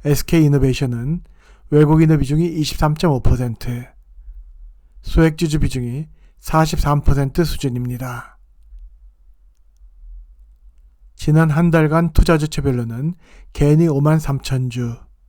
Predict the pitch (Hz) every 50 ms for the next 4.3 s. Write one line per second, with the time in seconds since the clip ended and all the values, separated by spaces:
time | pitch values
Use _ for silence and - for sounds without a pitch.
0 | - - - - - - - - - - - - - - - - - - - 139
1 | 147 151 143 156 156 156 160 175 175 - 170 170 170 156 - 160 143 139 139 143
2 | 156 160 156 - 151 151 151 151 - 156 147 139 143 143 170 - - 127 - -
3 | 175 170 - - - 139 131 123 120 110 131 127 117 - - 135 127 127 123 120
4 | 131 127 123 120 - -